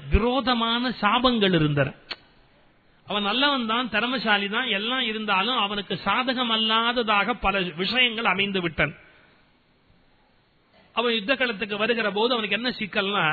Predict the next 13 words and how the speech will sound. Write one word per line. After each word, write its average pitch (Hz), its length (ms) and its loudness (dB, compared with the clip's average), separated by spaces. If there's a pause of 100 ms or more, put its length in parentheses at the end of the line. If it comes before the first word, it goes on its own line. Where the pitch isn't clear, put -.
நல்ல 240 380 -2
ஒரு 208 240 -2
தேர் 254 260 4
ஓட்டி 214 360 -2
வேணும். 165 340 -2
அவனுக்கு 165 260 -2
சொல்ற 202 300 -2
மாதிரி 208 260 2
தேர் 208 200 0
ஓட்டுறதுக்கு, 165 500 -6 (760)
அவனுக்கு 196 260 -2
தேர் 254 240 2
ஓட்டுறதுக்கு 208 460 -2